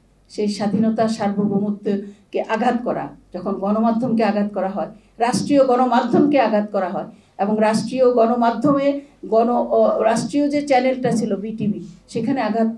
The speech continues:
এবং সেখানে দখল করার যে, আহ, কেন, উদ্দেশ্যটা কি? উদ্দেশ্যটা ছিল দখল করে একটি সম্প্রচারে যাওয়া,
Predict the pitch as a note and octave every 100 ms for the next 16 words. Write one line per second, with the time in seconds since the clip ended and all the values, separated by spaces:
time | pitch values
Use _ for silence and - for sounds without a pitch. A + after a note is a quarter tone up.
0 | - _ - - G3 G3+ A3+ B3+ A#3 G#3+
1 | A3+ D#4 C#4+ C4 B3+ - A3+ A3 - -
2 | _ - D#3+ D3+ B3 B3 B3 - - -
3 | A#3+ F4 F4 D4+ B3+ - - - _ _
4 | _ - A3 G#3 B3+ C#4 C4+ - C#4 A#3+
5 | A3+ - - _ - G#3 G#3+ A#3 A#3 A3+
6 | A3 A3+ A3+ A3+ A3 A3+ A3+ G3+ G3+ F#3+
7 | G3 -